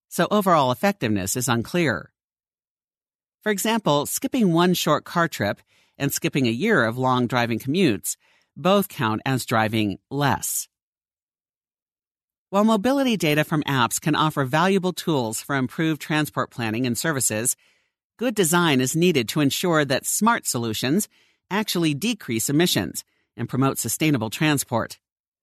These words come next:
because the current evidence is mixed. For instance, a twenty twenty-one study found that after a ride-hailing service such as Uber or Lyft enters an urban market,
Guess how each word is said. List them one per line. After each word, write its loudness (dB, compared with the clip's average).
because -2
the -2
current -4
evidence -2
is -2
mixed. -2
For -4
instance, 0
a -4
twenty -2
twenty-one 2
study -2
found 2
that 0
after -2
a 2
ride-hailing 0
service -2
such -4
as -2
Uber 0
or -2
Lyft 0
enters -2
an -2
urban -2
market, 0